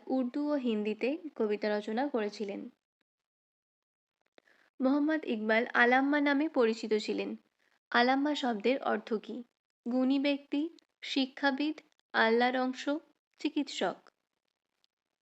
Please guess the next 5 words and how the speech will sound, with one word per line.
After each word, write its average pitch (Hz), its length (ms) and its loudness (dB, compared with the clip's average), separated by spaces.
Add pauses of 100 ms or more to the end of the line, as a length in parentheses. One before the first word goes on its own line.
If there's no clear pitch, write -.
(1040)
আলাম্মা 285 440 4
শব্দের 226 400 2
অর্থ 202 260 -2
হল 220 300 -2 (140)
শিক্ষাবিদ। - 680 -6